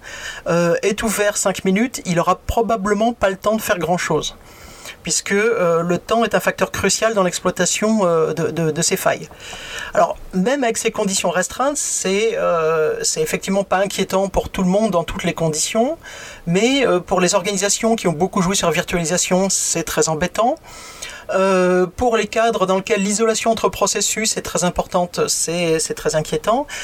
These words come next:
Et puis surtout, euh, ça facilite l'exploitation de toute une classe de vulnérabilités,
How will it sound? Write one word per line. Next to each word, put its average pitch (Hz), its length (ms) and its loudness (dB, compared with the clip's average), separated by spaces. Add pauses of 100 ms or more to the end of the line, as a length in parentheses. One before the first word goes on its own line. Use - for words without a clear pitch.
(180)
Et - 120 0
puis - 160 -4
surtout, 247 640 -2
euh, 170 580 2
ça 196 240 0
facilite 220 580 -4
l'exploitation 190 580 -2
de 214 60 -4
toute - 200 -2
une 233 100 2
classe 220 240 0
de 185 60 -2
vulnérabilités, 175 1000 2